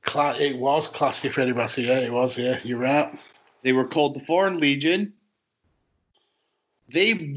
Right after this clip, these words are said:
Speaker 2: won the W W F Tag Team titles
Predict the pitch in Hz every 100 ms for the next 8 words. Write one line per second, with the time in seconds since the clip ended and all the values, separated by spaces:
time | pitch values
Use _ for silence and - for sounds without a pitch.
0 | 139 151 214 175 120 135 131 127 131 165
1 | 175 175 165 160 160 - 151 156 151 147
2 | 135 135 139 139 - 117 117 117 -